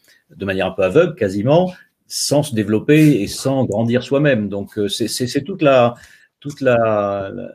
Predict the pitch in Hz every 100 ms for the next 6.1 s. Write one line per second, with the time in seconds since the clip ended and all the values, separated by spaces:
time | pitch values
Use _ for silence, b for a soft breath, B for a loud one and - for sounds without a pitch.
0 | - - - 113 123 123 135 160 156 117
1 | 123 131 131 - 127 98 - 95 - -
2 | 98 110 98 - B B _ 110 117 135
3 | 160 139 135 131 127 151 143 120 120 120
4 | 117 - 156 127 104 113 117 120 110 113
5 | 123 123 - 151 131 120 123 147 127 131